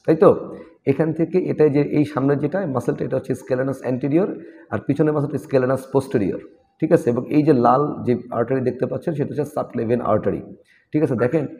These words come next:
হ্যাঁ, subclavian artery। তো সেইটা হচ্ছে আমাদের যে cervical seven vertebra, তার transverse process এখানে,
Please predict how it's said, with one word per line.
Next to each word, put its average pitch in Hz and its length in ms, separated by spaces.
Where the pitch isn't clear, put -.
হ্যাঁ, 104 140
subclavian 127 400
artery। 143 360
তো 120 80
সেইটা 143 300
হচ্ছে 175 180
আমাদের 160 240
যে 135 60
cervical 143 500
seven 139 380
vertebra, 127 480
তার 123 260
transverse 123 500
process - 420
এখানে, 135 420